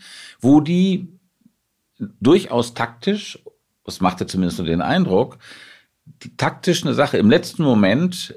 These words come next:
ähm, auf die Agenda gesetzt haben, die also nicht ihnen, sondern ihrer politischen Konkurrenz geschadet hätte. Ist der Eindruck richtig, Sabine?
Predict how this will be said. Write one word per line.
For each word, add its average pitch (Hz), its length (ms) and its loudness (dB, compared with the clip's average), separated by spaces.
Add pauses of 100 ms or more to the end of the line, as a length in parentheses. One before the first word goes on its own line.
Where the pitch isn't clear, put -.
ähm, 117 760 2
auf - 160 -4
die - 120 0
Agenda 117 360 4
gesetzt 90 480 -2
haben, 131 340 2
die 135 260 -4
also 104 220 0
nicht 98 240 -2
ihnen, 156 300 2
sondern 117 360 2
ihrer 101 120 0
politischen 104 500 -4
Konkurrenz 87 440 -6
geschadet - 480 -12
hätte. - 200 -14
Ist - 200 -10
der 113 200 0
Eindruck 98 400 -4
richtig, - 380 -8
Sabine? 55 500 -14